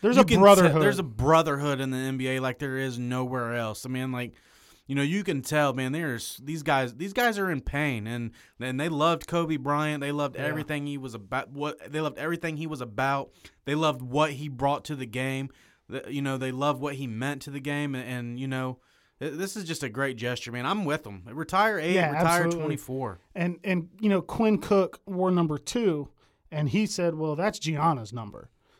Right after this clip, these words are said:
Speaker 1: He's like, "So I'm gonna change. I'm gonna wear twenty-eight. I'm gonna honor her with two and Kobe with eight. I'm gonna wear twenty-eight." And, and there's been talk and, and a petition to go around,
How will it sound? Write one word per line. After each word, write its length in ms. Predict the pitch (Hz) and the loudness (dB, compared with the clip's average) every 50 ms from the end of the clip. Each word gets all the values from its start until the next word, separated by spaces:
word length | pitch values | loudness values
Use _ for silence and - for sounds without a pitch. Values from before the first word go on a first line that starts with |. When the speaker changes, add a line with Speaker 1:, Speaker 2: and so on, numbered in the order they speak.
| _ _ | _ _
Speaker 1:
He's 160 | - 156 147 | -8 -6 -6
like, 120 | 151 143 127 | -6 -6 -4
"So 360 | - - 160 147 147 147 135 | -4 -2 -2 0 -2 -2 -2
I'm 160 | 131 147 170 | -2 -2 0
gonna 120 | 175 175 170 | 0 0 0
change. 340 | - - 165 160 160 165 151 | -2 -4 -2 -2 -2 -2 -2
I'm 80 | 147 | -2
gonna 100 | 175 165 | 0 0
wear 160 | 151 151 147 | 0 -2 -4
twenty-eight. 560 | - - - 175 170 170 165 151 131 120 113 - | -4 -6 -4 -2 0 0 0 0 -2 -6 -10 -12
I'm 60 | 135 | -10
gonna 140 | 135 127 123 | -10 -10 -8
honor 320 | 123 160 190 214 220 214 | -2 0 2 2 2 2
her 120 | 175 208 202 | 4 4 2
with 140 | 196 175 - | 2 0 -2
two 280 | - 208 202 196 190 | -2 0 2 2 2
and 100 | 165 151 | 0 0
Kobe 260 | - 190 185 175 175 | 2 0 0 2 0
with 160 | 175 160 151 170 | -2 -2 -2 -2
eight. 140 | 170 170 | -2 -2
I'm 60 | 160 160 | -2 -2
gonna 100 | 151 147 | -2 -2
wear 160 | 143 143 139 | -4 -4 -6
twenty-eight." 560 | - - - 160 151 147 143 131 120 110 - _ _ _ _ _ _ _ _ _ _ - | -6 -6 -4 -2 -2 -2 -4 -6 -10 -14 -18 _ _ _ _ _ _ _ _ _ _ -14
And, 300 | - 165 156 151 151 143 - | -10 -6 -4 -4 -4 -4 -4
and 160 | 175 170 175 180 | -4 -2 0 2
there's 160 | 190 190 147 | 2 2 2
been 260 | 135 190 226 262 247 | 4 4 6 6 6
talk 400 | 233 - 196 190 190 185 180 - | 6 6 6 6 6 4 2 0
and, 240 | 190 185 175 165 165 | 0 0 0 0 0
and 340 | - 175 165 160 156 151 - - | 0 0 0 0 0 -2 -4 -6
a 80 | - 151 | -10 -8
petition 520 | - - 151 - - 185 175 165 - 170 | -6 -6 -8 -4 -4 -4 -2 -2 -2 -4
to 80 | 160 156 | -4 -2
go 160 | 156 165 160 | 0 0 0
around, 480 | 156 151 151 151 151 147 147 143 143 | 0 0 -2 -2 -2 -2 -4 -4 -6